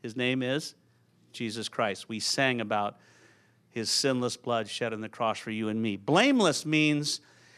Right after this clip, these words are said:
that you're not living a double life. No one can point the finger of blame at you.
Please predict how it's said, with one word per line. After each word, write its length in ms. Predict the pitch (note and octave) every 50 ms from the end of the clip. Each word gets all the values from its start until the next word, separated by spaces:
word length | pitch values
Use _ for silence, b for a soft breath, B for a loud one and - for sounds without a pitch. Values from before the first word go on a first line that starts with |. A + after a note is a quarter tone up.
| b b b b
that 160 | D#3 D#3 D#3
you're 140 | D#3+ D3+ D3+
not 260 | D#3 D#3+ E3 E3 E3
living 320 | D#3 D#3+ D#3 D#3 D3+ C3+
a 40 | C3
double 340 | B2 C#3 C3+ B2+ B2+ B2 B2+
life. 500 | B2 A#2 G#2 F#2+ F#2+ - - - - - - -
No 200 | C3+ D#3 E3+ F3+
one 240 | F3+ F#3+ F3+ F3
can 160 | - F3 D#3+ C3+
point 340 | - - E3+ E3 D3+ D3
the 100 | - C#3
finger 420 | A#2 - - D#3 D3 C#3+ C#3 C#3 C3
of 180 | B2 A#2 A2+
blame 380 | A2+ B2+ C3 B2+ B2+ B2+ A#2 A2
at 200 | G#2 - - -
you. 180 | G2+ F2+ -